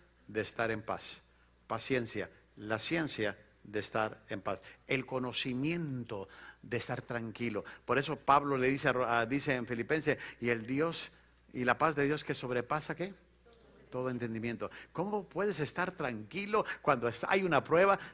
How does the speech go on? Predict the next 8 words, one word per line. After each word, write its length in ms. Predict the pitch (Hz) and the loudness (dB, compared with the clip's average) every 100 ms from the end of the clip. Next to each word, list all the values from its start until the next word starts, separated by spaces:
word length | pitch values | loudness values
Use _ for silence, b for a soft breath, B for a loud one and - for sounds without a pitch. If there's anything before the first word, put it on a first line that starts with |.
| B | B
Porque 440 | 180 - 165 - - | -6 -2 -2 -4 -10
estás 360 | 139 - 175 | -8 -4 -4
confiando, 560 | - 160 143 180 190 160 | -2 -4 -2 -2 -2 -2
estás 280 | 135 165 175 | 0 0 0
esperando. 640 | 147 - - 196 196 131 - B | -2 0 0 2 2 2 0 B
Y 60 | 123 | 4
aquí 260 | 110 214 | 4 4
dice 360 | 202 233 196 | 4 6 8